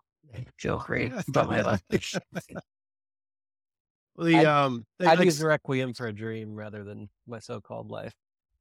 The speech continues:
Speaker 1: That, he was in, he was in My So-Called Life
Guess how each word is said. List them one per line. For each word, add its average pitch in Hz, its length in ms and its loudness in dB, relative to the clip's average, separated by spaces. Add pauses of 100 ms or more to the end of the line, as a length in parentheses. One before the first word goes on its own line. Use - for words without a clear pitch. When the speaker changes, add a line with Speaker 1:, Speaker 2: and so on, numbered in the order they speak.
(180)
Speaker 1:
That, 165 380 8
he 175 180 6
was 190 220 6
in, 185 280 2 (600)
he 208 140 6
was 202 200 6
in 202 140 6
My 180 120 6
So-Called 175 480 6
Life 156 240 6